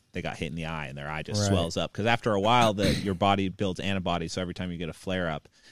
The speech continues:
Speaker 1: it'll be less severe,
Speaker 2: Yeah, yeah.
Speaker 1: but still contagious.
Speaker 2: Right.
Speaker 1: So it may not be an open lesion; it might just look like a swollen red area. And so that's why it's so important to be careful and, like,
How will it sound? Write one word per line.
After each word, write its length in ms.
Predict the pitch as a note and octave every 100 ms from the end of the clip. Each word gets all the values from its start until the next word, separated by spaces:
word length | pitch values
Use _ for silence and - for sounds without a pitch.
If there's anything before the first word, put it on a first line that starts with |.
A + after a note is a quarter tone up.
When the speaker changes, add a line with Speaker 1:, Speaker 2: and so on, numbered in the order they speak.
| -
Speaker 1:
it'll 160 | F#2+ F2+
be 140 | F2+
less 500 | E2+ F#2 F2+ - -
severe, 520 | - - F2 F2+ G#2 D3+
Speaker 2:
Yeah, 180 | G2+ F2+
yeah. 200 | E2 G#2+
Speaker 1:
but 160 | A#2 F#2
still 220 | - G#2+
contagious. 640 | F#2 E2+ F2 E2 - - -
Speaker 2:
Right. 240 | F2 - -
Speaker 1:
So 200 | - A2
it 20 |
may 140 | G#2+ A2+
not 180 | A2 F#2+
be 80 |
an 80 | G2+
open 300 | F#2+ G2+ F#2
lesion; 320 | G2 A2+ G2+
it 20 | E2+
might 160 | F#2
just 120 | F2 -
look 160 | F#2
like 120 | F2
a 60 | -
swollen 460 | - - F#2 F2 D#2+
red 220 | E2 F#2+
area. 560 | D2 D#2 D2+ D2 D2+ - _ _ _ _ _ _ _ _
And 120 | F2+ F2
so 280 | G2 F2+
that's 260 | F2 G2 -
why 80 | F2+
it's 120 | -
so 80 | G2
important 320 | E2 G2+ F2
to 40 | D#2+
be 100 | D2+
careful 440 | - A2 - E2
and, 80 | D#2
like, 180 | D#2